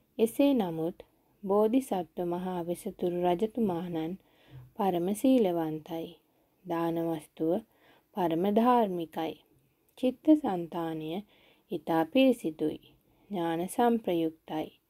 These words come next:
එබැවින් මේ මහා බෝසතුන් වහන්සේගේ එම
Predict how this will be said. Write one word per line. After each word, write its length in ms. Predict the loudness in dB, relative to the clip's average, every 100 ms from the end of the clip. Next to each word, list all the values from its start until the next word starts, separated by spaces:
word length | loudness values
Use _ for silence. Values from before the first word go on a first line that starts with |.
| _ _ _ _ _
එබැවින් 460 | -2 2 4 4 2
මේ 260 | 0 0 0
මහා 380 | -2 0 0 2
බෝසතුන් 640 | 2 2 0 -4 -4 -6 -6
වහන්සේගේ 880 | -6 -6 -6 -4 -4 -2 2 2 2
එම 180 | 2 2